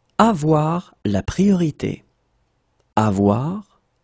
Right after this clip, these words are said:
la priorité. Avoir la priorité.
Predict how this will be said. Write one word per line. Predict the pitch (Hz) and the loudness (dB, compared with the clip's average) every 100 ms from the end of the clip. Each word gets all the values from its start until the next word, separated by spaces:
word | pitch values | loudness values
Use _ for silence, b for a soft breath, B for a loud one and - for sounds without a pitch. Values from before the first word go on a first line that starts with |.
| _ | _
la | 110 101 101 - - _ _ _ _ _ - | -2 0 0 -4 -10 _ _ _ _ _ -14
priorité. | - 226 240 214 196 - 180 196 - _ _ _ _ _ _ _ _ - | -6 -2 -2 0 -2 -2 -2 -2 -8 _ _ _ _ _ _ _ _ -2
Avoir | 214 233 143 135 123 131 143 - _ - | 0 0 0 0 0 -2 -6 -12 _ -6
la | 120 214 | 0 0
priorité. | - 208 175 139 117 - - | 0 0 0 0 -6 -6 -10